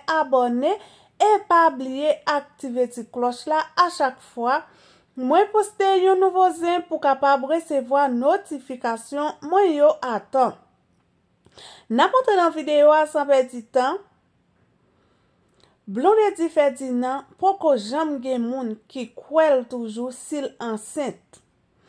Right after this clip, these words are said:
yo toujou panse ke se fo vant li pote. E se yon moun ki pote bebe a pou li,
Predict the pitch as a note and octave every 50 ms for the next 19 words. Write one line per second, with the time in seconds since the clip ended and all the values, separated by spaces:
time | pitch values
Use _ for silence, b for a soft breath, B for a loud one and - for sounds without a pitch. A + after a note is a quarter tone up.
0 | b b b b b b b _ _ F#3+ G3+ A3 A#3+ C4+ C4+ - F4 F4+ E4+ F#4
1 | G4+ G4+ G4+ G4+ G4 F#4+ - - E4 D#4+ D#4+ E4 D#4+ - D#4 D4+ D#4 D#4 D4+ -
2 | D#4 C#4+ C#4 - - B3+ A#3+ G#3+ G#3 A#3+ B3 B3 A#3+ _ - C4+ C#4+ E4 F4 F4+
3 | F#4 F4+ F4 F4 - C#4+ C#4 C4+ C#4+ D4 D4+ b b b b b b _ - D#4
4 | D#4 D4+ C#4+ - - D4 C#4 C4+ B3+ B3 A#3+ B3 C4 C#4 C#4 C4+ C4 C4+ B3 B3
5 | B3+ A#3+ - _ _ - B3+ A#3+ A#3 - C4 B3 A#3+ A3+ G3+ A3 G#3+ G#3+ F#3+ G#3+
6 | A#3 A#3+ A#3 A3 G#3 G3+ - - G#3 G3 F#3+ G3+ A3+ A#3